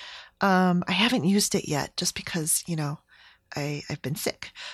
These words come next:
but, um, I can't wait to use it. Here's the thing, though.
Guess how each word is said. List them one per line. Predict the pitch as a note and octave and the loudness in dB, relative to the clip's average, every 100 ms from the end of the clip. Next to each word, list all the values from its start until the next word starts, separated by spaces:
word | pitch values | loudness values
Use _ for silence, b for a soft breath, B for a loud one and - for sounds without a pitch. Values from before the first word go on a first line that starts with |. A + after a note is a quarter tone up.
| B | B
but, | - F3 - | 2 2 2
um, | - F3+ F3 F3 E3 - _ _ _ - | 0 2 4 2 0 -4 _ _ _ -6
I | E3+ | -6
can't | - A3 - | -4 -4 -2
wait | G3 E3+ | -2 -2
to | F#3 | -4
use | D#3 D3+ D#3+ | -4 -2 0
it. | G3 G#3 G3+ - B B B | 0 -2 -4 -16 B B B
Here's | - C4+ F4 D#4+ | -2 2 4 2
the | A3 | 0
thing, | - F#3 F#3 F#3 | 0 2 4 4
though. | E3 C#3 | 2 -2